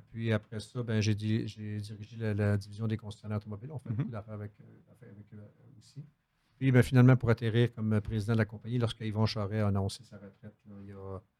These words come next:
Speaker 1: il y a de cela, euh, un peu plus que cinq ans.
Speaker 2: Y a-t-il quelque chose dans tout ce que t'as fait que t'as aimé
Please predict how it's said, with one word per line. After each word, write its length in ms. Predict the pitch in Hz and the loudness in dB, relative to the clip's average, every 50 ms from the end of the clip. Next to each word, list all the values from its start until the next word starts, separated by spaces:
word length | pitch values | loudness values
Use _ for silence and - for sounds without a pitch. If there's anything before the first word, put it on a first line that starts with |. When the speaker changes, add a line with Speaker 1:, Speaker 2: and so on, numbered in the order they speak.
| _ _ _ _ _ _ _ | _ _ _ _ _ _ _
Speaker 1:
il 40 | 127 | -8
y 20 | |
a 20 | 110 | -4
de 80 | 117 | -4
cela, 260 | 110 - - 117 117 120 | -2 -2 0 4 6 6
euh, 420 | 117 117 110 110 113 107 104 110 - _ - | 6 8 6 6 4 4 2 2 -2 _ -12
un 60 | 117 | -10
peu 120 | - 120 | -10 -10
plus 160 | - - 135 - | -8 -6 -8 -8
que 100 | - 110 | -8 -14
cinq 320 | - - 101 95 - _ | -18 -16 -16 -16 -16 _
ans. 80 | - - _ _ _ - - - - | -20 -20 _ _ _ -20 -20 -2 -2
Speaker 2:
Y 20 | 135 | -2
a-t-il 140 | - - | -2 -2
quelque 180 | - 170 143 - | -8 -12 -12 -10
chose 220 | - 190 214 220 | -10 -10 -10 -8
dans 120 | 185 151 131 123 | -8 -10 -10 -10
tout 100 | - - | -14 -20
ce 80 | - | -14
que 80 | - 147 | -14 -12
t'as 160 | - - 117 | -10 -10 -12
fait 260 | 107 - _ 147 156 | -12 -12 _ -14 -14
que 120 | 156 - 120 | -12 -14 -16
t'as 380 | - _ - 120 117 113 113 117 _ _ _ _ | -16 _ -14 -12 -12 -12 -14 -16 _ _ _ _
aimé 500 | - 127 113 117 120 123 123 127 131 131 | -16 -14 -14 -14 -12 -12 -12 -12 -14 -14